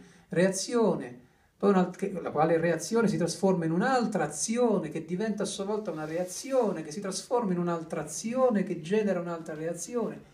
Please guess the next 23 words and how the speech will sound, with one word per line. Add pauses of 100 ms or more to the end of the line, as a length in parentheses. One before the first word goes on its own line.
(120)
E (200)
che
è
qua? (1040)
Che, (180)
che, (320)
che
cos'è?
Te-,
per
chi, (720)
chi, (260)
perché
sto
qua
in
questo
posto (560)
assurdo? (580)
Per
favore,
tiratemi
fuori,